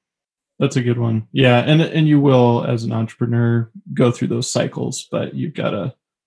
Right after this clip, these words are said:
gotta be able to break that cycle at some point and say, "Okay,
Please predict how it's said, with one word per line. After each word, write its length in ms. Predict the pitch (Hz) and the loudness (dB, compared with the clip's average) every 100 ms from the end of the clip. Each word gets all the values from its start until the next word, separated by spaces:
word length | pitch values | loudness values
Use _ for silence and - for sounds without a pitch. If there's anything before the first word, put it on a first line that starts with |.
| _ _ - | _ _ 0
gotta 140 | 143 | 4
be 80 | 120 | 6
able 120 | 123 | 4
to 60 | 117 | 4
break 340 | 101 120 110 - - - | 2 2 2 -2 -16 -6
that 220 | 120 - | -4 -4
cycle 360 | - 57 55 55 | -4 -6 -4 -6
at 120 | - | -8
some 200 | - - | -8 -8
point 280 | - 57 - | -8 -8 -8
and 100 | - | -12
say, 400 | - - - 147 - | -10 -10 -8 -10 -14
"Okay, 500 | - - - - | -10 -8 -6 -6